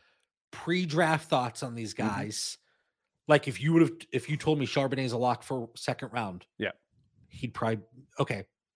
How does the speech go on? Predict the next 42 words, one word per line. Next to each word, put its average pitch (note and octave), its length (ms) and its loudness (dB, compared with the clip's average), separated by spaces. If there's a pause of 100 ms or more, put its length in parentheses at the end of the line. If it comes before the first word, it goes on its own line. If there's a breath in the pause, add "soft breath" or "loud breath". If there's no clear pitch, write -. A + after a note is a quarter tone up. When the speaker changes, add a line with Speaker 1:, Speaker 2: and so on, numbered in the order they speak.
(420)
Speaker 1:
one C3 140 4
oh B2 80 6
seven, C3+ 300 2
Speaker 2:
Yeah, C3+ 60 0
Speaker 1:
one B2+ 120 0
oh B2+ 140 4
eight. C#3 260 4
Speaker 2:
he's C#3+ 140 -2
my C#3+ 80 4
one C#3+ 160 6
oh C3+ 60 4
seven. A#2 280 2 (120)
Yep. A#2+ 180 2 (500)
Right C#3+ 220 6
Speaker 1:
If C#3 140 6
Speaker 2:
after - 100 4
Speaker 1:
I D3 140 8
Speaker 2:
J A#2+ 160 0
S - 120 -4
N. F#2 180 -4 (500)
Speaker 1:
if D#3 160 6
I F3 160 8
knew F3 180 -2
Tank F#3 400 -6
Bigsby B2 600 -6 (180)
was C#3 160 -4
going D#3 280 6
in D3 60 0
the B2+ 80 -2
third E3+ 360 4
round, F#2 340 -2 (300 soft breath)
I C#3+ 100 4
believe D3 380 2
I C#3 120 0
had C3+ 300 0
him C3 360 -2
at B2+ 540 -2 (1120)
let - 120 -18
me A#2 100 -20
see A2+ 360 -8
here, A2 480 -16
pre-draft. A#2+ 1160 -6